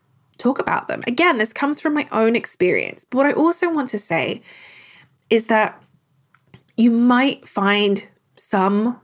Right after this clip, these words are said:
or all of this conversation to be triggering. And I want to give you permission right now to just pause, and it's okay, and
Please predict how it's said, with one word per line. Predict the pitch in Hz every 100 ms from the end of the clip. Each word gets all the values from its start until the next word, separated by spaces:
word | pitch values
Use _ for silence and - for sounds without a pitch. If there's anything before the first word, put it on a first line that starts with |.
| _
or | - 165
all | 247 302
of | 220
this | 190
conversation | - 202 180 190 175 175 - 190
to | 196
be | 196
triggering. | - 170 175 - - - _ - - - - - -
And | 208
I | 220
want | 226 233 -
to |
give | 226 220 208
you | 202 - _ -
permission | 208 202 240 - 175
right | 175 208 208
now | 208 190 143 - -
to | 196
just | 196 220 - _ _ _ -
pause, | - 196 185 156 -
and | 185
it's | 180 -
okay, | 202 208 208 185 165
and | - 175 -